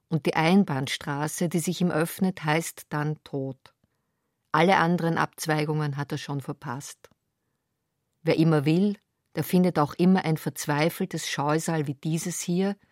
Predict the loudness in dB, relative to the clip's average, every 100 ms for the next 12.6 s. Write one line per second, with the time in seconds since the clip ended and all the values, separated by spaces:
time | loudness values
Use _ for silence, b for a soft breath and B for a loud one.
0 | _ _ _ _ _ _ -2 0 0 -2
1 | -2 -2 2 2 2 -2 -6 -4 -2 0
2 | -2 -2 -4 -4 -6 -4 -6 -10 _ _
3 | _ _ _ _ -8 0 0 0 -4 0
4 | 0 0 -2 0 0 2 0 0 -2 -2
5 | 0 0 0 0 2 2 0 -2 0 2
6 | 0 -2 -10 -10 -8 -10 -10 -18 _ _
7 | _ _ _ _ _ 2 2 0 -4 -10
8 | -20 _ _ _ _ _ _ _ _ _
9 | _ -8 -6 0 0 0 -2 -2 2 2
10 | 2 2 2 0 -2 2 2 4 2 2
11 | 2 2 0 -4 -6 -6 -6 -8 -4 -2
12 | 0 -2 -6 -10 -14 -18